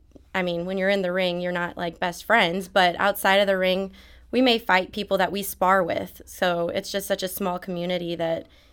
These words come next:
um, we have great relationships with gyms. Like, we go to Wellston or Twelfth and Park and Wool, and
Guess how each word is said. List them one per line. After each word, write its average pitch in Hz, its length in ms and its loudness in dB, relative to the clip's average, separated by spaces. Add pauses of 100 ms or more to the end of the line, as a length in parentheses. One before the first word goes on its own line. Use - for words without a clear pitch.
(160)
um, 190 580 -2
we 214 140 -8
have 190 160 0
great 190 180 0
relationships 175 640 -4
with 180 140 -2
gyms. 175 340 -2
Like, 180 160 -4
we 196 80 -4
go 185 120 2
to 175 100 0
Wellston 175 520 -2
or 170 100 -4
Twelfth 170 280 -6
and 170 140 -8
Park 165 460 -4
and - 320 -8 (360)
Wool, 185 600 4
and 190 340 -8